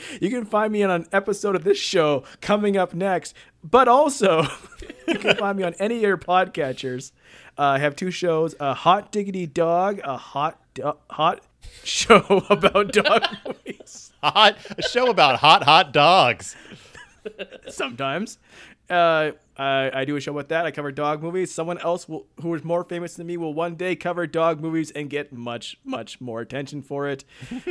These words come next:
Speaker 1: Uh, I, also, I do Predictocast, which is about, <laughs> I think, literally one hundred times more popular than that show. Uh, but we're currently on break. But we are going to be back on the week of Valentine's Day with a special
Speaker 2: Ooh.
Speaker 1: new Valentine's Day episode on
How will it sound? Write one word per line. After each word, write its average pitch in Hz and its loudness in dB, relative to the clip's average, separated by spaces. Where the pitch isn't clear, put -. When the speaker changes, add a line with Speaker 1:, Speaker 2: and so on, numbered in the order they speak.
Speaker 1:
Uh, 160 4
I, 151 -4
also, 143 -4
I 143 -2
do 147 -4
Predictocast, 143 -4
which 135 -8
is 139 -4
about, 139 -4
<laughs> 170 -12
I 180 -2
think, 180 -4
literally 147 -2
one 139 -6
hundred 139 -6
times 143 -6
more 196 4
popular 165 -2
than 180 -6
that 185 -2
show. 190 -2
Uh, 139 2
but 131 -6
we're 131 -4
currently 131 -6
on 123 -8
break. 165 -6
But 175 -2
we 180 -2
are 196 2
going 190 -8
to 170 -12
be 175 -10
back 151 -6
on 220 2
the 185 -2
week 151 -4
of 135 -6
Valentine's 120 -8
Day 123 -6
with 120 -8
a 123 -8
special 285 -6
Speaker 2:
Ooh. 294 -8
Speaker 1:
new 214 -4
Valentine's 143 -4
Day 127 -6
episode 123 -8
on 117 -8